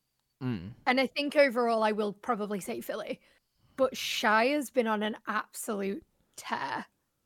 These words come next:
Speaker 1: Yeah.
Speaker 2: So maybe Shai does, like, a bit of a playoff profit and carries a little bit, but I think overall it's probably gonna be Philadelphia's game.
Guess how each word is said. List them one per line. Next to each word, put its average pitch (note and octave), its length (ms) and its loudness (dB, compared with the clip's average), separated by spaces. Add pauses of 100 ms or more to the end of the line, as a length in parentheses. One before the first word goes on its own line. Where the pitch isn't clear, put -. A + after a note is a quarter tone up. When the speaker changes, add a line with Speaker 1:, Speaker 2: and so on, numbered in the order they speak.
(360)
Speaker 1:
Yeah. G#3+ 400 4 (600)
Speaker 2:
So B3+ 260 2
maybe B3 680 2
Shai A3 400 -2
does, A3+ 180 -2
like, G#3+ 160 -2
a A#3+ 60 -2
bit A3+ 160 -2
of G3+ 80 -4
a G#3 60 -2
playoff G#3+ 420 -2
profit C4 500 -2 (960)
and G#3+ 160 -4
carries C#4+ 500 -4
a D#4+ 60 -2
little E4 260 -2
bit, E4 340 4
but A3+ 100 -2
I - 80 -2
think C4 280 -8
overall A#3 560 -2
it's - 180 -14 (220)
probably B3 680 -8
gonna C#4 240 -10
be C4 140 -12
Philadelphia's B3+ 840 -10
game. - 440 -14